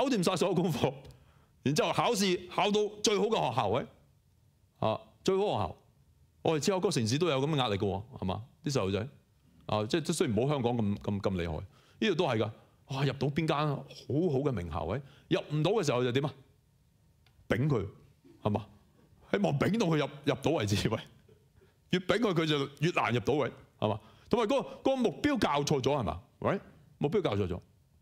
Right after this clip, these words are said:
喂，我個仔今日成日都講呢句説話，因為佢喺 U of I，喂，佢入咗 U of I，嗰陣時佢中學嘅時候就入唔到，佢個個同學都想入嗰間好啲嘅學校，所謂，喂。佢就一條友就走咗去另外一間學校嘅。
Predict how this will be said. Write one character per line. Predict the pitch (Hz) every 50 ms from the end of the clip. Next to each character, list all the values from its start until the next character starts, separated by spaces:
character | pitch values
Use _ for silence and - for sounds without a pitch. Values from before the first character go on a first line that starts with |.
| _ -
喂， | 107 107 - - - - _ _ _ _ _ _ _ _
我 | - 135
個 | 156 156
仔 | - 139 160
今 | 160 185
日 | 139 120
成 | - 110 85
日 | 95
都 | - -
講 | 120 87 92 104 107
呢 | - 95 - - 127 107
句 | - 92
説 | 87 90 78
話， | 73 78 -
因 | - 135
為 | 107 90
佢 | - - 98 98
喺 | 90 85 85 101 110 110 110 104
U | 117 104
of | 82 95
I， | 92 85 87 -
喂， | - 82 85 - _ _ _ - - - - -
佢 | 117
入 | 110
咗 | - - 117
U | 117 113
of | 95 82
I， | 92 80 - - - _ _ _ _ _ _ _ _ _ _ _ - - _ _ _ _ _ _ _ _ _ _ - - - _ _
嗰 | - 147
陣 | 143 123
時 | 139 131
佢 |
中 | 113 - 135
學 | 120 95 82
嘅 | 95 85
時 | - 90
候 | 76 76
就 | 87 98
入 | 101 101
唔 | - - 80
到， | 85 90 101
佢 | 120 110 - 98 92 - - -
個 | - 110 107 101 110 107 113
個 | 110
同 | 104 90 76
學 | 80
都 | - 143
想 | 131 - - 85
入 | 101 113 -
嗰 | - - 92
間 | 98 113 104 101 - - - - - -
好 | - 110
啲 | 107 123 139 156
嘅 | 139 127 104
學 | 95 90 80
校， | - 90 76 76
所 | 85 92 92
謂， | 82 85 85
喂。 | - - - - _ _ _ _ _ _ _ _ _ _ _ _ _
佢 | - 139
就 | 127 120 113
一 | 139 151
條 | - 101
友 | 98 95 117 131
就 | 127 - 95 95 107
走 | 110 - 92
咗 | 95 - 117 107
去 | 90 95 90 85
另 | 80 78 78
外 | 85
一 | 95
間 | 98 98 92
學 | 85
校 | 73 71 71 -
嘅。 | -